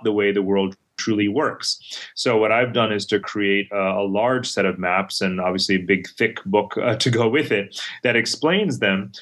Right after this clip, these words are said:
to point out that, you know, the total length of international borders in the world is about five hundred thousand kilometers, you know, about, you know, three hundred fifty thousand miles.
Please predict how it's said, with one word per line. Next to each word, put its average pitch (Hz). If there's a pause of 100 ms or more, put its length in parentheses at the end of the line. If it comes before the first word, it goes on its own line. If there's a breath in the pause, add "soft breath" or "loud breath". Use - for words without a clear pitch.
(120 loud breath)
to 135
point 147
out 160
that, 113
you 131
know, 120
the 113
total 165
length 120
of 110
international 113
borders 98
in 98
the 92
world 95 (380 loud breath)
is 123
about 107
five 120
hundred 107
thousand 98
kilometers, 143
you 107
know, 95
about, 98
you 110
know, 92
three 117
hundred 101
fifty 107
thousand 98
miles. 131